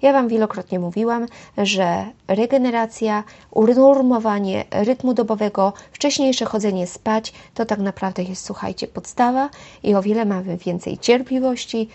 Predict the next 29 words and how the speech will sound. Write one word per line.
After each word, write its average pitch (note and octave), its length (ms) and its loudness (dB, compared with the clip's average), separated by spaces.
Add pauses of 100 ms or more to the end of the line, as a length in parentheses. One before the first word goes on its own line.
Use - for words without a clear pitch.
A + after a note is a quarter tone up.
(160)
siły A#3+ 640 2 (320)
i A#3 220 0
ochoty G#3 680 2 (220)
na A3 160 2
zrobienie G#3+ 360 2
czegokolwiek, G3 680 -2
niż A3 200 2
jeżeli A3+ 340 2
siedzimy G3+ 380 0
do F#3 100 -2
późnych G3+ 500 0
godzin F3 380 0
nocnych. - 640 -6 (800)
Lepiej A3+ 340 4
wstać - 280 -4
wcześniej G3 440 -4
rano F3+ 340 -4 (340)
i F#3+ 100 0
to F3+ 200 -4
wszystko - 420 -6
zrobić. - 420 -12
Słuchajcie, - 420 -6
co - 120 -6
mieliście G3 460 -4 (360)
zaplanowane. F#3 680 -2 (540)
Sen D4 400 0
umożliwia G3 520 -2
odpoczynek, B3 720 -4
naprawę, A3 680 0